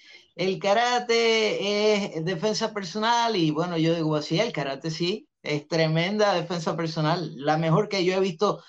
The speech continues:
con estos dos ojos, ¿verdad?". Pero lo que la gran mayoría de la gente va a observar en un dojo comercial, ¿verdad? A menos de que no sea alguien que sepa lo que está haciendo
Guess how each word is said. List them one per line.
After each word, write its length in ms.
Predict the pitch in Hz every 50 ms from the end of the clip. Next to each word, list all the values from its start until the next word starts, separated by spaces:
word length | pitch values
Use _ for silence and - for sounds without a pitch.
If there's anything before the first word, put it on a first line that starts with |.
| - _ _
con 200 | - 196 190 180
estos 220 | 165 165 190 180
dos 280 | 160 190 196 202 190 156 165
ojos, 420 | 180 202 208 175 175 156 151 -
¿verdad?". 380 | - 151 160 185 208 247 240 - - _ _ _ _ _ _ _ _ _ _ _ _ _ _
Pero 880 | - 208 208 214 208 202 202 202 196 196 196 196 190 190 - - - _ _ _ _ _ _ _ _
lo 560 | - 160 165 180 190 190 190 190 190 196 202 160
que 140 | 175 190 190
la 140 | 190 185 185
gran 220 | 202 220 220 220
mayoría 580 | 220 220 214 208 208 214 208 208 208 208 208 202
de 60 | 202
la 140 | 202 190 190
gente 480 | - 196 196 202 196 160 202 208 208
va 420 | 196 175 180 180 190 202 208 214 -
a 180 | - 190 196
observar 560 | 208 196 - 226 226 214 180 190 190 214 226
en 100 | 233 196 175
un 200 | 180 190 190 180
dojo 300 | 175 180 185 175 180 175
comercial, 540 | 202 208 214 226 214 - - 180 190 220 247
¿verdad? 280 | 202 180 196 240 - - _ _ _ _ _ _ _ _ _
A 80 | -
menos 220 | 147 151 151 170 165
de 120 | 175 185
que 60 | 170
no 140 | 180 185 190
sea 420 | 185 - 196 185 180 180 156 - -
alguien 420 | - 156 180 185 180 190 202 190 160
que 140 | 160 165 156
sepa 320 | 160 - 226 - - 220
lo 120 | 170 151
que 80 | 151 147
está 180 | 143 - 156 160
haciendo 540 | 160 156 170 170 175 180 175 180 170 -